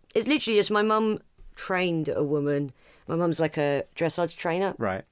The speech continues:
Speaker 1: And she trained a woman who had this company that sell, that sells,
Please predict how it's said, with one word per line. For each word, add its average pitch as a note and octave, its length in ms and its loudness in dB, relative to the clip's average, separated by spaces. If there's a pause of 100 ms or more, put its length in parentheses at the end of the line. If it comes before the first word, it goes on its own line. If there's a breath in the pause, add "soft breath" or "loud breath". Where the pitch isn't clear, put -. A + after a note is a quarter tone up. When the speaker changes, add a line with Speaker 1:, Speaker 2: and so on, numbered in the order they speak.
(160)
Speaker 1:
And D3 260 0
she - 220 -6
trained D#3+ 300 -2
a D3+ 60 0
woman D3+ 360 0 (300 loud breath)
who D3 500 0 (320)
had E3 280 -4
this D3+ 140 -2
company C3+ 520 -4
that B2 180 -6
sell, C3 540 -2
that - 200 -4
sells, B2 360 -8